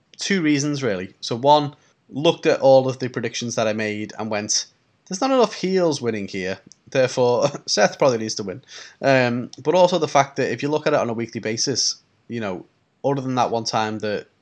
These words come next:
Rollins beat the shit out of Cesaro, Cesaro's come out and just swung the shit out of Seth on pretty much every week, hasn't he? And just,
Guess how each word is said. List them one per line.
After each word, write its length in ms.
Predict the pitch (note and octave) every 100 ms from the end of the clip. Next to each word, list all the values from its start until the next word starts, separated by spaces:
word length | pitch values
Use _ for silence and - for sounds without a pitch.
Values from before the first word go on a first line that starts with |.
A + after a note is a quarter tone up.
| _
Rollins 360 | A#2 A2+ A2 A2
beat 180 | A#2 G#2+
the 60 |
shit 240 | G2+ A2 A2
out 120 | F#2+
of 60 | G#2
Cesaro, 540 | G2+ G2+ G2+ G#2+ G2+ - _
Cesaro's 440 | - A#2+ C#3+ C#3 A#2
come 180 | - A#2
out 200 | A#2+ A#2+
and 80 |
just 180 | G#2+ -
swung 340 | - A2 A2 G#2+
the 120 | G#2
shit 240 | - A2+ A#2
out 140 | G#2+
of 60 | G2+
Seth 380 | A2+ G#2+ - - _ -
on 200 | A2+ G#2 F#2+
pretty 160 | - G2+
much 180 | G2+ F#2
every 220 | F#2 G2
week, 180 | G2 G#2+
hasn't 240 | G#2+ G#2+
he? 120 | G#2 -
And 220 | G2+ G2+
just, 300 | G2 G2+ -